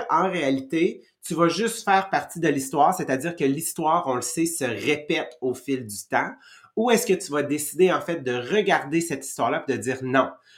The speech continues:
moi, aujourd'hui, je vais être celui qui va avoir un crayon et qui va écrire l'histoire, qui va changer ma trajectoire. » Donc, ça l'a amené à prendre conscience de dire, on a tous ce qu'on appelle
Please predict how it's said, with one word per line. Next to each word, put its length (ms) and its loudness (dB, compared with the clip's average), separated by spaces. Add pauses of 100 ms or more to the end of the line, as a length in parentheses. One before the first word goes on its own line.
(140)
moi, 120 4
aujourd'hui, 400 2
je 100 -4
vais 100 2
être 80 0
celui 320 0
qui 80 -14
va 100 2
avoir 240 0
un 80 -2
crayon 600 -2 (260)
et 160 4
qui 200 -6
va 300 0 (240)
écrire 960 2 (180)
l'histoire, 680 -2
qui 140 -8
va 140 4
changer 840 4 (100)
ma 180 2
trajectoire. » 1000 -6 (500)
Donc, 360 6 (340)
ça 220 4
l'a 140 6
amené 480 4
à 100 4
prendre 280 -2
conscience 440 -2
de 80 -2
dire, 340 0 (140)
on 200 6
a 80 8
tous 440 -4
ce 60 -10
qu'on 180 0
appelle 480 -2